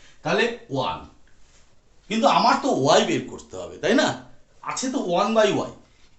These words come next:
এই জায়গাটাতেও ভুল করে, ভাবে এটাই বোধহয় ওয়াই, না, এটা ওয়াই না। এটা ওয়াই করতে গেলে আমাকে একে ডিগবাজি খাওয়াতে হবে, অর্থাৎ ওপরে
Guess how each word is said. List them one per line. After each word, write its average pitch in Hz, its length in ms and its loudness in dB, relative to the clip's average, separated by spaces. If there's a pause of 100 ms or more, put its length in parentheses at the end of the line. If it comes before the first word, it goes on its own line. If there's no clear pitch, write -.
(100)
এই 294 200 6
জায়গাটাতেও 320 460 6 (100)
ভুল 160 140 4 (120)
করে, - 180 -14 (800)
ভাবে 247 260 2 (140)
এটাই 294 300 4
বোধহয় 302 280 6
ওয়াই, - 180 2 (140)
না, 240 100 6 (260)
এটা 226 240 0
ওয়াই 226 280 6
না। - 60 -6 (400)
এটা 262 140 2 (140)
ওয়াই 226 220 6 (120)
করতে 277 280 -4
গেলে 247 220 6
আমাকে 233 200 0 (100)
একে 247 140 -4 (180)
ডিগবাজি 202 560 2
খাওয়াতে 127 340 -2
হবে, 101 120 -6 (120)
অর্থাৎ - 300 2 (480)
ওপরে 240 300 6